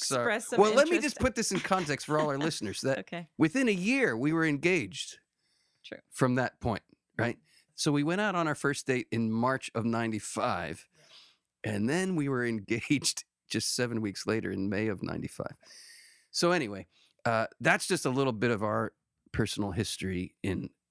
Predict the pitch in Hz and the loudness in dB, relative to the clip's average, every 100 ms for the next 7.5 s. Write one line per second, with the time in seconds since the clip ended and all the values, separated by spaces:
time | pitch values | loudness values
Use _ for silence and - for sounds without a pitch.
0 | _ - 98 - 110 98 95 90 - - | _ -6 -4 -2 0 0 0 -2 0 0
1 | - - - 277 294 311 311 302 - - | 0 0 0 0 -2 -4 -4 -6 -6 -10
2 | - 247 254 - 240 220 214 214 214 220 | -6 -6 -8 -6 -6 -4 -4 -6 -6 -6
3 | 233 180 185 - 214 190 - 180 175 - | -6 -10 -14 -12 -8 -8 -6 -6 -8 -12
4 | - 190 180 170 165 147 _ _ 175 165 | -12 -10 -6 -6 -8 -14 _ _ -10 -10
5 | 156 160 156 151 - 117 110 120 - 135 | -8 -8 -8 -10 -6 -2 0 0 2 2
6 | 127 120 107 113 107 101 - - 104 190 | 2 2 0 0 0 0 -4 -10 -6 -4
7 | 175 165 165 - - | -4 -8 -10 -12 -16